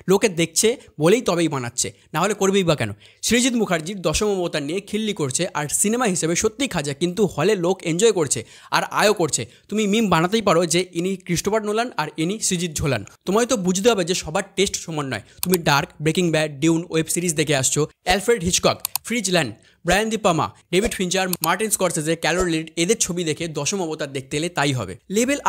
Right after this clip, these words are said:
আপ হয়ে গেছে তোমার, ভালো লাগবে না এটা। আর তোমার জন্য সৃজিত মুখার্জি বানায়নি,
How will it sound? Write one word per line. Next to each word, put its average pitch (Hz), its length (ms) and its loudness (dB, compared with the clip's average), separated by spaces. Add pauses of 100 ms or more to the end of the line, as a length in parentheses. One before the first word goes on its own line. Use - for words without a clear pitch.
আপ 233 160 6
হয়ে 208 160 4
গেছে 156 140 2
তোমার, 131 240 -2 (200)
ভালো 233 180 4
লাগবে 214 300 4
না 196 140 0
এটা। 131 120 -4 (120)
আর 147 60 0 (100)
তোমার 220 200 0
জন্য 185 140 -4 (100)
সৃজিত 180 260 0
মুখার্জি 165 260 -2 (100)
বানায়নি, 156 380 0